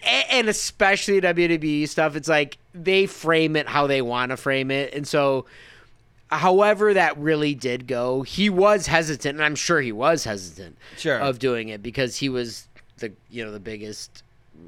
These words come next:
Speaker 1: you know, wrestler, and he was the eat your vitamins, say your prayers guy. Uh, but of course, it did completely revitalize his entire thing.
Speaker 2: Absolutely,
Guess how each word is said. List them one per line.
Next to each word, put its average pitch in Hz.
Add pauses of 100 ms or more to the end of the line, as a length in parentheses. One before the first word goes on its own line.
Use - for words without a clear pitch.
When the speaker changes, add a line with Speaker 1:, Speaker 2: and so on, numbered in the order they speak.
Speaker 1:
you 123
know, 104
wrestler, 101
and 120
he 117
was 120
the 127 (120)
eat 123
your 123
vitamins, 120
say 131
your 120
prayers 160
guy. 98 (800)
Uh, 156
but 175
of 165
course, 190
it 156
did 170
completely 151
revitalize 113
his 101
entire 101
thing. 107 (100)
Speaker 2:
Absolutely, 165